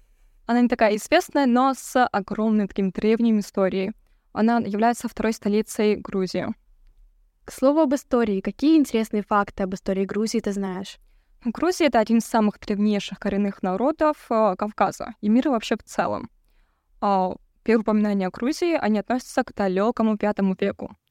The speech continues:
Speaker 1: А, кстати, о Грузии. Слово "картфели", а, произошло от слова "сакартфелу", что означает "Грузия". А вот "Грузия" она произошла от слова, а,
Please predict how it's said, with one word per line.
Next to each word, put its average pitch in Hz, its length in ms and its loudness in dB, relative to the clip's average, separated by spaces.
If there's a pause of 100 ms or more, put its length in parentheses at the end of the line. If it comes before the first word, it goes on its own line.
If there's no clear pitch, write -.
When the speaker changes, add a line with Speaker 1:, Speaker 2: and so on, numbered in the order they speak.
(500)
Speaker 1:
А, 190 280 -2
кстати, 277 520 2 (440)
о 220 200 2
Грузии. 214 600 -2 (320)
Слово 214 420 0
"картфели", 330 640 -2 (200)
а, 196 220 2
произошло 214 480 0
от 254 120 0
слова 247 280 0
"сакартфелу", 190 760 -4
что - 220 -2
означает 233 640 0
"Грузия". 196 500 -2 (240)
А 226 60 0
вот 208 160 2
"Грузия" 339 340 2
она 359 140 2
произошла 277 440 2
от 254 100 0
слова, 240 640 0
а, 208 400 2